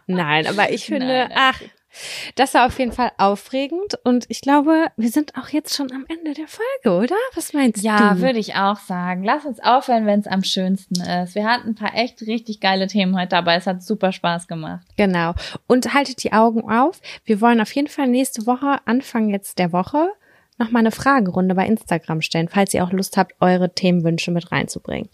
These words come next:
Speaker 2: Genau. Okay, Sam, dann danke ich dir. Es war sehr schön und ich würde sagen, wir sprechen uns nächste Woche wieder.
Speaker 1: Bis nächste Woche.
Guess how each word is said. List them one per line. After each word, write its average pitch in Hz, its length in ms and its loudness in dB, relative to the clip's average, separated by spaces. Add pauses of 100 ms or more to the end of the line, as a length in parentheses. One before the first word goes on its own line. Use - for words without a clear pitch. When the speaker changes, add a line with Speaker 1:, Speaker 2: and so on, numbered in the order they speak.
(380)
Speaker 2:
Genau. 170 640 -2 (760)
Okay, 214 300 0
Sam, 202 280 2
dann 190 160 0
danke 180 340 2
ich 220 100 -8
dir. 240 320 4 (440)
Es 208 220 2
war 196 160 4
sehr 180 180 0
schön 190 560 -2
und 202 120 0
ich 202 140 -6
würde 202 140 -6
sagen, 240 400 -4
wir 254 200 -4
sprechen 220 360 -6
uns 262 160 -8
nächste 196 240 -2
Woche 302 200 0
wieder. 196 260 -2 (720)
Speaker 1:
Bis - 200 -4
nächste 254 400 2
Woche. 208 640 0